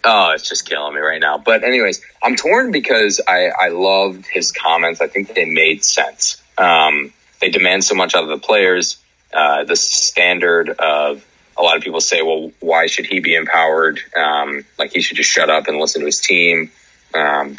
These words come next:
and, and, but, but when the team does this, it looks really bad. I get that.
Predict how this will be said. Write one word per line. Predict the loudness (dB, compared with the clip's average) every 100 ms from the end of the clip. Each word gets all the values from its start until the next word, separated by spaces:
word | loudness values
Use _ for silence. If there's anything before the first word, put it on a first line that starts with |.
| -4
and, | 0
and, | 0 0
but, | 0 0
but | 2 2
when | 2
the | 2
team | 2 2 2 -2 0
does | 0 0
this, | 2 2 4 2 0
it |
looks | -2 -4 -2
really | -2 -2
bad. | -2 0 2
I | 0
get | 0 -2 0
that. | -2 -2